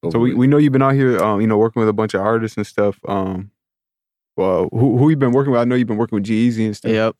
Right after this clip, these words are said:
Speaker 3: Uh, I got some stuff on the way. That's all. You know what I'm saying? I got stuff with G, obviously Juice world, if you, um, Perp. I got a lot of stuff, you know what I'm saying? Just stay tuned. It'll be
Speaker 1: Mm.
Speaker 3: fire, you know?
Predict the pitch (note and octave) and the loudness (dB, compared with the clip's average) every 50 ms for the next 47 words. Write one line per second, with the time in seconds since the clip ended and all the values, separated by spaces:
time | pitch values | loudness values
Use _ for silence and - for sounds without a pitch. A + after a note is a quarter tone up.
0 | _ - G2+ G2+ G2+ G2+ G2+ F#2+ F#2+ G2+ G#2 G#2 G2 - G2 - - G#2 G2 - | _ -6 -4 -2 0 0 0 -2 -2 -2 -4 -4 -6 -8 -10 -6 -6 -6 -4 -4
1 | G#2 G#2 G#2 G#2 G#2 G2+ F#2+ F2+ F2 F#2 F2+ - G2 G2 G2 - - G#2+ G#2 G#2 | -6 -4 -4 -4 -4 -4 -4 -6 -8 -12 -12 -8 -8 -8 -6 -6 -6 -6 -4 -4
2 | G#2+ G#2 G2+ - - A2 A2+ A2+ G#2+ G2+ G#2 F#2+ - - G#2+ F#2 G2 F2+ F#2 F#2 | -4 -4 -6 -4 -4 -2 0 0 0 0 -2 -2 -2 -4 -6 -4 -4 -8 -4 -2
3 | G2+ G#2+ G#2+ A2 A2 G#2+ G2+ - - _ G2 G2+ G2+ G2+ G#2+ G#2 F2 G#2+ G#2+ G2 | 0 0 2 2 0 -2 -2 -6 -6 _ -2 -2 -2 -4 -4 -6 -4 -4 -4 -4
4 | - - G#2 G2+ G2+ G#2 G2+ F#2+ - - F#2 F2 F2 - F#3+ _ _ _ _ _ | -4 -2 -2 -2 -2 -2 -4 -6 -8 -8 -8 -8 -8 -10 -14 _ _ _ _ _
5 | _ _ _ _ _ - - D#2+ D#2+ D#2 D#2 D#2 D#2 - - _ _ _ _ _ | _ _ _ _ _ -10 -8 -6 -4 -4 -4 -6 -8 -10 -12 _ _ _ _ _
6 | - G#2 G#2 G#2+ G#2 - _ _ _ _ _ _ _ _ F#2 G2 G2+ G2+ G2+ G2+ | -2 0 0 0 -2 -4 _ _ _ _ _ _ _ _ -6 -4 -2 -2 -2 -4
7 | G2 - - - F2 F2 F#2 F2+ F2+ F2+ - - G2 G2 G2 F2+ F2+ - - _ | -6 -8 -12 -16 -14 -14 -14 -14 -14 -14 -10 -8 -6 -6 -6 -6 -8 -12 -20 _
8 | _ _ _ _ _ _ _ _ _ _ _ _ _ _ G#2 G#2+ - - A2 G2+ | _ _ _ _ _ _ _ _ _ _ _ _ _ _ -4 -4 -2 -2 -2 -2
9 | F#2 E2+ E2 E2+ - - - E2+ F#2+ F#2+ - - G2 F#2 F2+ E2 F2 F2 F2 F2+ | -4 -6 -10 -14 -12 -8 -4 -4 -4 -4 -4 -4 -4 -2 -2 -4 -8 -10 -12 -10
10 | F#2+ A#2 | -10 -12